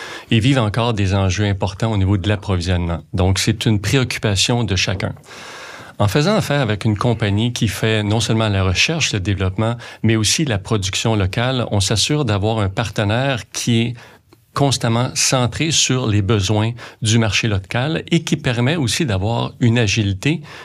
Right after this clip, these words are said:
une flexibilité, une rapidité de réponse beaucoup plus rapide, euh, que si une compagnie fait affaire et fait l'importation de produits, euh, pharmaceutiques pour le marché canadien. Je dirais un autre a-, aspect qui est non négligeable, c'est toute la stratégie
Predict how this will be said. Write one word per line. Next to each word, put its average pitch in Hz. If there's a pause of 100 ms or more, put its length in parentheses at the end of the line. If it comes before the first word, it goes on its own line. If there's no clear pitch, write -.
(120)
une 123
flexibilité, 117
une 113
rapidité 127
de 107
réponse 107 (360)
beaucoup 156
plus 151
rapide, 110 (400)
euh, 110
que 104
si 139
une 123
compagnie 117
fait 143
affaire 117
et 113
fait 110
l'importation 120 (320)
de 113
produits, 110
euh, 104
pharmaceutiques 107
pour 113
le 104
marché 104
canadien. 98 (800)
Je 123
dirais 151
un 135
autre 190
a-, -
aspect 151
qui 127
est 131
non 135
négligeable, 110
c'est -
toute -
la 117
stratégie 113